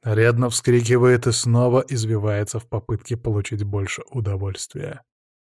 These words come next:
Проезжаю по нежной коже расслабленным языком.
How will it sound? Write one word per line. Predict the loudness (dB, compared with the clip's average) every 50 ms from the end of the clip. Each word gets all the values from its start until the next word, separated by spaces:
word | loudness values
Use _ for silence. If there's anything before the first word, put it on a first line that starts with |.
| _ _ _ _ _ _ _ _ _ _ _ _ _
Проезжаю | -2 2 4 4 6 6 6 4 4 4 4 4 6 4 4 4
по | 2 2
нежной | 2 4 4 2 2 2 2 0 0 0
коже | -2 -2 -2 0 2 2
расслабленным | 2 2 2 0 0 0 2 2 2 2 2 0 0 2 2 0
языком. | 0 0 -2 -2 -2 -4 -6 -8 -10 -16 -14 -14 -14 -16 -16